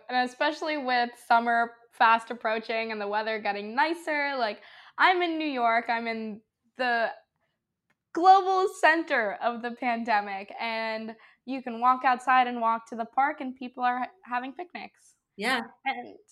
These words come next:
Speaker 1: it's definitely a very weird time. I think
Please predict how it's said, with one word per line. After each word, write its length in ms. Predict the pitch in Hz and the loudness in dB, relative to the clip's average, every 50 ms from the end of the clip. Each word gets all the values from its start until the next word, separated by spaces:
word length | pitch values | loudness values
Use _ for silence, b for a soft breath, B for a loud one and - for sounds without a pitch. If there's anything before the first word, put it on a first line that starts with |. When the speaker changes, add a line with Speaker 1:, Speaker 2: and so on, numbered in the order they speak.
| _ _ _ _ _ | _ _ _ _ _
Speaker 1:
it's 180 | - 302 311 - | -6 -6 -6 0
definitely 680 | - 339 359 359 415 403 359 302 320 320 302 294 269 - | 2 2 2 2 0 -2 -2 -2 -2 -2 -2 -2 -4 -4
a 80 | - 262 | -4 -4
very 400 | 254 254 254 254 254 240 233 214 | -2 0 0 0 0 0 -2 -4
weird 540 | 196 226 220 220 220 220 220 214 214 214 214 - _ | -4 -4 -2 -2 -2 -2 -2 -4 -6 -8 -10 -14 _
time. 480 | - 240 226 220 214 214 214 208 214 | -10 -6 -4 -4 -2 -4 -4 -4 -6
I 180 | 214 - - 226 | -8 -8 -8 -8
think 280 | 190 226 220 214 208 | -8 -8 -8 -8 -10